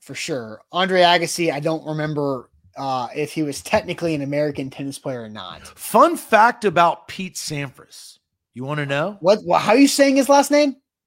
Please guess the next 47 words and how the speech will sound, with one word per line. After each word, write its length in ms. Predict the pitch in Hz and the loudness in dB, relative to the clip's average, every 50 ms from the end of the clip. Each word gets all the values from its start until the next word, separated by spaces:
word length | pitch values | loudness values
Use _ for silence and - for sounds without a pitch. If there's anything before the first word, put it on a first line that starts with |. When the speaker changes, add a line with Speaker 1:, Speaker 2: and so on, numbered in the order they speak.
| _ _ | _ _
Speaker 2:
Pete 220 | - 160 160 143 | -8 -8 -8 -8
Sampras. 680 | - - 160 151 170 165 202 214 208 202 - - - _ _ _ _ _ _ _ - | -8 -6 -4 -4 -4 -4 -6 -10 -10 -10 -12 -20 -20 _ _ _ _ _ _ _ -12
Speaker 1:
Okay. 480 | 151 151 - 160 107 - - 139 143 135 | -12 -8 -8 -8 -8 -8 -12 -16 -14 -12
I 60 | 151 | -8
thought 160 | 143 190 175 180 | -6 -6 -4 -2
you 80 | 180 | -4
were 60 | 170 | -4
having 360 | 156 156 165 160 156 151 135 113 | -2 0 2 2 2 0 -4 -8
an 60 | - | -10
F 260 | - 151 175 - - | -6 -4 -4 -4 -6
in 120 | 131 104 90 | -12 -18 -18
there 160 | 92 87 87 | -18 -20 -20
for 100 | - 107 | -18 -20
a 60 | 107 | -18
second. 260 | - 98 - 73 - _ _ _ _ _ _ _ _ _ _ _ _ _ _ _ _ _ _ _ _ _ _ _ | -18 -20 -20 -20 -20 _ _ _ _ _ _ _ _ _ _ _ _ _ _ _ _ _ _ _ _ _ _ _
Speaker 2:
Do 80 | - 156 | -10 -6
you 60 | 165 | -4
know 140 | 180 185 175 | -2 -2 -2
the 40 | 151 | -2
fun 220 | - 180 180 175 147 | -2 -2 -4 -2 0
fact 300 | - 180 175 170 165 165 | 2 2 2 2 2 0
about 480 | 160 165 160 147 147 - _ _ _ | 0 0 0 0 -2 -6 _ _ _
Pete 180 | - 175 165 - | -10 -10 -10 -8
Sampras? 560 | - 165 165 170 170 196 190 170 - - _ _ _ _ _ _ _ _ _ _ _ _ _ _ _ _ _ _ _ _ _ _ _ _ | -8 -6 -6 -6 -6 -10 -12 -14 -14 -18 _ _ _ _ _ _ _ _ _ _ _ _ _ _ _ _ _ _ _ _ _ _ _ _
Speaker 1:
No, 160 | 208 262 294 240 | 2 4 4 4
I 120 | 170 156 | 4 2
mean, 100 | 160 165 | 0 2
there 100 | 175 175 | 2 4
could 120 | - 185 | 2 2
be 100 | 165 185 | 0 0
several 280 | 175 - - 233 214 175 | 2 4 2 2 2 0
fun 220 | - - 143 127 | -2 -4 -8 -8
facts. 300 | - - 113 104 120 - | -8 -14 -16 -12 -8 -6
I 40 | 156 | -4
have 80 | 151 165 | -2 2
no 140 | 175 175 175 | 4 4 6
Speaker 2:
Do 60 | 175 | 6
you 100 | 185 - | 6 6
Speaker 1:
idea 0 | |
Speaker 2:
know 40 | - | 6
Speaker 1:
where 60 | - | 4
Speaker 2:
who 60 | 196 | 4
Speaker 1:
you're 80 | 185 175 | 4 4
Speaker 2:
he's 20 | |
Speaker 1:
going. 100 | 165 170 | 4 4
Speaker 2:
married 220 | 170 175 190 190 151 | 2 0 -2 -2 -4
to? 260 | - 220 220 214 214 | -6 -8 -8 -8 -10